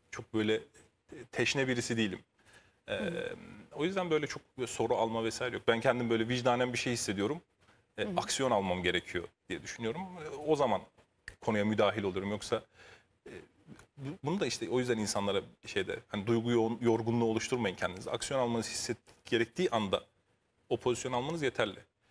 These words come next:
Speaker 1: Çünkü gün içinde bana şey sorar, "Gazze için ne yapabilirim hocam?" diyorum. Yani işini yap. İyi çalış yani. İşini yap, kitap oku, bilmem ne yap. E, sen geliş, Türkiye güçlü olsun mesela. O zaman alabileceği aksiyon sayısı artar.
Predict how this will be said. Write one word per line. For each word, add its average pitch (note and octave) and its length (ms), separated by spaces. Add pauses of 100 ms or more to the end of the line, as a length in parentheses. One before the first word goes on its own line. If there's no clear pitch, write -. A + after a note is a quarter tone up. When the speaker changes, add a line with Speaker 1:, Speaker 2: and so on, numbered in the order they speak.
(200)
Speaker 1:
Çünkü A#2 180
gün B2 120
içinde B2 280
bana B2 140
şey B2 160
sorar, G2+ 260
"Gazze A2 280
için A2 220
ne A2 40
yapabilirim F#2 460
hocam?" G2 220 (100)
diyorum. B2+ 160 (280)
Yani F#2 160 (120)
işini C#3 220
yap. C3 140 (720)
İyi D#3 140
çalış - 340
yani. - 200 (580)
İşini A2+ 240
yap, G#2 160 (200)
kitap A#2+ 220
oku, A2+ 280
bilmem A2 300
ne A#2 40
yap. A2+ 120 (380)
E, A#2+ 80
sen B2 260
geliş, - 400 (360)
Türkiye - 300
güçlü - 200
olsun A2 220
mesela. G2+ 340 (460)
O G#2 80
zaman G#2 220 (120)
alabileceği G#2 400
aksiyon A#2 320
sayısı A2 320
artar. - 400